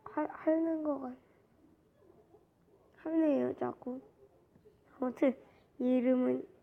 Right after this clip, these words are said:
냠냠이, 냠냠. 그다음에 얘, 어, 일로 와봐. 이 이름은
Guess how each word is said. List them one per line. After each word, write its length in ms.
냠냠이, 880
냠냠. 800
그다음에 500
얘, 180
어, 120
일로 400
와봐. 160
이 180
이름은 460